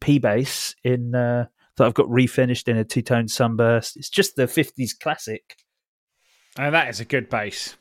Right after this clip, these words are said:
Speaker 1: I'm doing everything
Speaker 2: That
Speaker 1: right.
Speaker 2: is
Speaker 1: Well,
Speaker 2: a
Speaker 1: I
Speaker 2: good
Speaker 1: actually
Speaker 2: bass.
Speaker 1: also, I also have my Silverburst. This is a vintage. I have a Silverburst P bass. It's basically the same thing, um, but made by Vintage, not Fender.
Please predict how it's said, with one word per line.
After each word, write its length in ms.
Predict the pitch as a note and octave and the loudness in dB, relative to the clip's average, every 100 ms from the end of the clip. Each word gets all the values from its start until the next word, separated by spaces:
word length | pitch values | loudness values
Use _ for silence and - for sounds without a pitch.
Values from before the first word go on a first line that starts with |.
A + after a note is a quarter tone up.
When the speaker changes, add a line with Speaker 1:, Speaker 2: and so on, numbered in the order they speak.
| _ _ _ _ _ - | _ _ _ _ _ -14
Speaker 1:
I'm 140 | - - | -12 -2
doing 260 | A3+ F#3+ - | 0 0 0
everything 320 | F3 F3 - | -2 -2 0
Speaker 2:
That 80 | A#2+ | 2
Speaker 1:
right. 120 | - | 4
Speaker 2:
is 20 | |
Speaker 1:
Well, 140 | A#2+ A#2 | 4 2
Speaker 2:
a 20 | B2+ | 4
Speaker 1:
I 80 | |
Speaker 2:
good 80 | - | 4
Speaker 1:
actually 220 | - D3+ | 2 0
Speaker 2:
bass. 320 | A2 G#2 B2 - | 2 2 2 -4
Speaker 1:
also, 80 | - - _ | -12 -20 _
I 60 | - | 0
also 240 | C3+ - | 0 2
have 220 | A2+ A#2+ A2+ | 2 0 -2
my 100 | G#2+ | -4
Silverburst. 920 | - B2 A2 A2 A2 G2+ - - - _ | 0 0 0 0 0 0 -6 -12 -16 _
This 200 | B2 A#2+ | -6 -4
is 60 | A2+ | 2
a 80 | A2+ | 0
vintage. 600 | G2+ C#3+ C#3 - G#2 - | 2 0 2 0 2 2
I 80 | A2+ | 2
have 100 | A2 | 2
a 40 | |
Silverburst 540 | - C#3 A#2 A#2 A2 - | 2 4 6 6 4 2
P 140 | A#2 | 0
bass. 420 | G#2+ G#2 - - - | 4 2 2 -6 -10
It's 220 | C3+ G#2+ | -8 -8
basically 380 | - B2 - G#2+ | -2 0 0 -4
the 40 | |
same 320 | G#2 A#2 A2+ G#2+ | -4 -2 -2 -2
thing, 420 | - G#2 G2+ G#2+ - - - - - _ | 0 0 0 -8 -12 -20 -18 -18 -20 _
um, 600 | G#2+ G#2 G2+ G2+ G2 G2+ _ _ _ _ _ _ _ - - _ | -2 0 0 -4 -8 -12 _ _ _ _ _ _ _ -18 -18 _
but 280 | A#2 G#2+ - | -6 -4 0
made 160 | A2+ G#2+ | 0 0
by 100 | G2 | -2
Vintage, 400 | G#2+ G#2 G#2+ F#2 | -4 -6 -10 -12
not 100 | - | -10
Fender. 320 | C3 A2+ | -10 -8